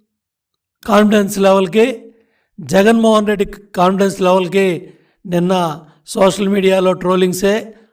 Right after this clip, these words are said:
అర్థమవుతా ఉన్నాయి. కాబట్టి పిచ్చి ప్రేలాపనలు మానేయండి. ల్యాండ్ టైటిలింగ్ యాక్ట్ మీ పుట్టి ముంచింది.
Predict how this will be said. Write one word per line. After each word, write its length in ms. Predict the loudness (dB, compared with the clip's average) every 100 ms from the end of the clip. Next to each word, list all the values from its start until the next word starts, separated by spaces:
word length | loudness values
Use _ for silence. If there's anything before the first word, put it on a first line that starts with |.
| _
అర్థమవుతా 600 | -6 0 0 0 0 0
ఉన్నాయి. 540 | 0 0 -4 -6 -10 _ _ _ -4
కాబట్టి 340 | -2 -2 -4
పిచ్చి 300 | -6 -8 -6
ప్రేలాపనలు 540 | -2 0 0 -2 -4 -4
మానేయండి. 720 | -4 -2 -4 -4 -4 -6 -8 -20 _ _ _
ల్యాండ్ 540 | -6 -2 0 0 -2 0
టైటిలింగ్ 540 | 0 -2 -4 -4 -2
యాక్ట్ 400 | -2 -4 -6 -8 -8 -10 -18 _ _ _ _ _ _ _ _ _ _ _ _
మీ 580 | -12 -4 -2 -2 -6 -12 _ _ _ _ _ _ _ _ -4
పుట్టి 280 | -4 0 0
ముంచింది. 1000 | 0 -2 -2 -2 0 0 0 -2 -10